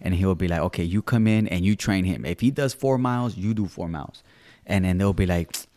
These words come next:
"This little eight-year-old is gonna do four miles?" And my little, you know, Junior, like, he would be like, "No, yeah, like,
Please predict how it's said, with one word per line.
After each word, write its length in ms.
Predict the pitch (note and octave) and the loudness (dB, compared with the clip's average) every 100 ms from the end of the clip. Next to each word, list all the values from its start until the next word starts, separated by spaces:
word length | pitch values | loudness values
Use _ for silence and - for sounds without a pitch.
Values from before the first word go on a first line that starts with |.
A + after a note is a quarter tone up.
| _ _ _ - | _ _ _ -6
"This 200 | A2 D#3 | -4 0
little 200 | A#2+ A2+ | 2 2
eight-year-old 460 | A#2 B2 A#2+ B2 | 2 2 2 2
is 80 | B2 | 2
gonna 120 | A2+ | 2
do 120 | G2 G2 | 2 0
four 260 | - G2+ | 2 2
miles?" 360 | F#2 F#2+ B2+ C3 | 2 2 0 -2
And 120 | - | -2
my 120 | F#2 | 0
little, 160 | A2+ F#2+ | 0 0
you 60 | F#2 | 0
know, 60 | F2 | 0
Junior, 420 | G#2 C3+ D#2+ D#2 | 2 2 0 -4
like, 140 | D#2 | -6
he 100 | E2+ | -2
would 160 | G#2 F#2+ | 0 0
be 100 | F#2 | 0
like, 200 | E2+ D#2+ | -2 -2
"No, 140 | E2+ D#2+ | -2 -2
yeah, 200 | E2+ D2 | -2 -4
like, 240 | C2+ - | -8 -12